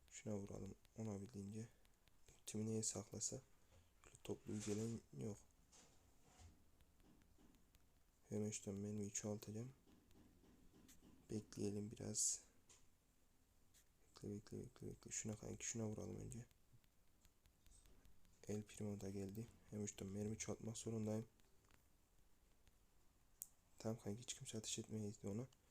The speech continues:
Canım çok az arkadaşlar. Az sandığa isterseniz vursunlar. Aldık sanırsam. Hadi iki bir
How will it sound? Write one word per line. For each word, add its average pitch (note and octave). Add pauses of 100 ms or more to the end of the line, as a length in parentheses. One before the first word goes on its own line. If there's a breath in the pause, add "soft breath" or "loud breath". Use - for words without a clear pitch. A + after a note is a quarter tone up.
(3000 loud breath)
Canım A2
çok -
az G#2
arkadaşlar. -
Az A2
sandığa G#2
isterseniz G#2
vursunlar. A2 (320)
Aldık G#2+
sanırsam. G#2+
Hadi A2+
iki -
bir B2